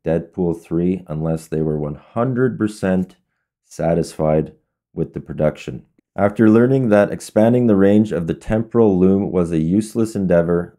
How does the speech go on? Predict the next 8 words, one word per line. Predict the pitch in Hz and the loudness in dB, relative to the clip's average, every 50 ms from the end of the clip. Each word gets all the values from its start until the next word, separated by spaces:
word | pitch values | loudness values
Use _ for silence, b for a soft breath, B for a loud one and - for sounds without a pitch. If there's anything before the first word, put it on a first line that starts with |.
| _ | _
Loki | - 87 95 104 104 104 - - 107 101 101 - - _ - | -2 0 2 2 2 0 -2 0 0 0 0 -2 -6 _ -10
instead | 87 82 78 - - - 95 95 92 87 82 - | -10 -10 -10 -8 -2 0 2 2 2 2 -2 -6
decided | 82 78 - - 87 87 87 87 90 82 80 - | -8 -8 -4 0 2 2 4 2 2 0 -2 -6
to | - 82 | -12 -12
take | - - 98 92 82 - | -6 -2 -2 -2 -2 -2
matters | 67 82 85 87 92 95 92 87 - | -2 0 0 2 2 2 0 -2 -2
into | - 87 85 80 80 - 85 82 80 | -4 -6 -6 -6 -6 -6 -4 -2 -2
his | 78 78 | -2 -4